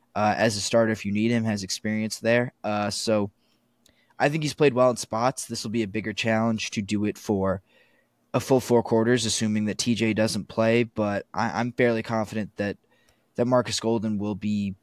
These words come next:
will be fine. But obviously you lose, like, you know, some game-changing playmaking ability when, when T J's not out.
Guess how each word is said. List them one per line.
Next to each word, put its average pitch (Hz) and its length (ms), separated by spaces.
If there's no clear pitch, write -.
will 117 100
be 113 80
fine. 117 500
But 104 140
obviously 101 420
you 98 160
lose, 95 560
like, 87 180
you 110 80
know, 101 80
some 104 200
game-changing 98 920
playmaking 95 520
ability 82 500
when, 80 280
when 82 160
T 82 160
J's - 220
not - 180
out. 58 160